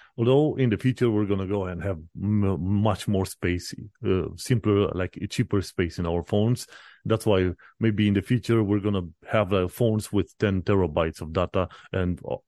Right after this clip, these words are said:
out of which maybe five terabytes will be different models, visual models, language models, whatever. And you're gonna have, like, a super duper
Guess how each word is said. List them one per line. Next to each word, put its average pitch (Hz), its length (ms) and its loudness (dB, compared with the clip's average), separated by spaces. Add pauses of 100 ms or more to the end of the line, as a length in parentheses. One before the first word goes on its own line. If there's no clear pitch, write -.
out 123 160 2
of 104 120 2
which 101 240 -2
maybe 92 300 0
five 101 300 -2
terabytes 95 480 0
will 92 120 0
be 92 240 -2 (340)
different 107 440 0
models, 92 580 0 (340)
visual 104 360 0
models, 92 360 2
language 92 360 -2
models, 92 360 0
whatever. 101 520 0 (260)
And 95 140 -2
you're 92 120 0
gonna 90 200 0
have, 92 160 0
like, 90 180 -2
a 95 60 -2
super 104 320 0
duper 90 480 2